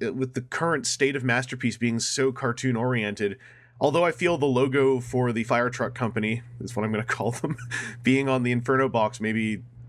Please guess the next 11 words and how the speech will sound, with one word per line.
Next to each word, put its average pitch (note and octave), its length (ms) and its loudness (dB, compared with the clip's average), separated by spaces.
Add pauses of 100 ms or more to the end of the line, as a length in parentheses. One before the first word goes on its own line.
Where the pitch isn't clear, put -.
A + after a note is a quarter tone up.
(120)
is A2+ 140 -2
already A2 300 0
a, G#2+ 120 -2 (140)
a G2+ 120 -4
mark G#2 280 -2
against A2+ 280 0
this B2+ 140 -2
idea, C3 360 2
but A#2 240 0
with C3+ 260 -2
the, B2 120 -6